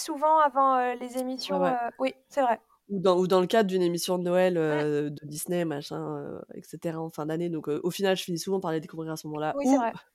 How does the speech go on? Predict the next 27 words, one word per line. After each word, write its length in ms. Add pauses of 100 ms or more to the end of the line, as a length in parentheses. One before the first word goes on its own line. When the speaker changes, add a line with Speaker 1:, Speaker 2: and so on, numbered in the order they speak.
(240)
Speaker 2:
<laughs> 460
grâce 260
à 60
YouTube, 460
voilà, 220 (120)
merci 320
à 160
Internet. 400 (500)
Et, 220
euh, 160
donc, 180
Le 60
mariage 240
de 60
Réponse 340
qui 80
est 40
sorti 220
en 60
deux 80
mille 160
dix 360
et 120
qui, 320
du 160
coup, 360
met 220